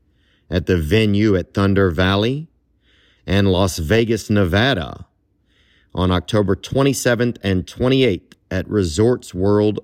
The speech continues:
Las Vegas. Tickets for these shows are available starting Wednesday, July twenty-sixth,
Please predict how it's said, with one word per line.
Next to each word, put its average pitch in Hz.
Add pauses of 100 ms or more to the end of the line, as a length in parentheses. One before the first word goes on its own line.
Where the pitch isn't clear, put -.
Las 85 (120)
Vegas. 71 (240)
Tickets 135
for 120
these 107
shows 107
are 104
available 98
starting 95
Wednesday, 95
July 92
twenty-sixth, -